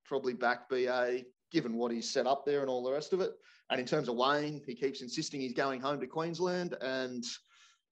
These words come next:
uh, who knows with the, <laughs> with him, he's, uh,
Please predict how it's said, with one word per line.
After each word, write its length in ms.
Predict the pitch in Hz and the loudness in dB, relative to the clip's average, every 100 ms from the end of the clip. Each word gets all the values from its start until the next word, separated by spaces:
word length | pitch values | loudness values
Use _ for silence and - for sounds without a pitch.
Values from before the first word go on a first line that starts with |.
| - | -10
uh, 100 | 107 | 0
who 160 | 127 | 2
knows 320 | 117 117 117 | 4 4 4
with 120 | 127 123 | 0 -2
the, 160 | 127 - - | 0 0 -4
<laughs> 220 | - - - | -4 0 4
with 180 | - | 6
him, 160 | 160 151 | 6 4
he's, 300 | 160 139 - | 2 0 0
uh, 200 | 135 120 | -2 -2